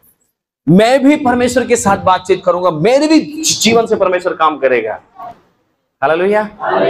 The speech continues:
नहीं, नहीं, हम तो, हम ये नहीं कर सकते, है ना?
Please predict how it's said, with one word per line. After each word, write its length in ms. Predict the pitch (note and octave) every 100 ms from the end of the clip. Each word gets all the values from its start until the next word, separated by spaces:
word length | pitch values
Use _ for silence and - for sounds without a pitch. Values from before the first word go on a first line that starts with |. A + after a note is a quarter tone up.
| - - - - - - - _ _ -
नहीं, 180 | C#3+ D3+
नहीं, 200 | D#3 D3
हम 280 | B2 B2+ C3+
तो, 680 | C3+ E3 D#3 C#3 C3 - C3
हम 180 | D3 D3+
ये 100 | D#3
नहीं 160 | D#3
कर 100 | C3+
सकते, 320 | A2+ A#2 - A2+ F#2
है 80 | A#2+
ना? 160 | E3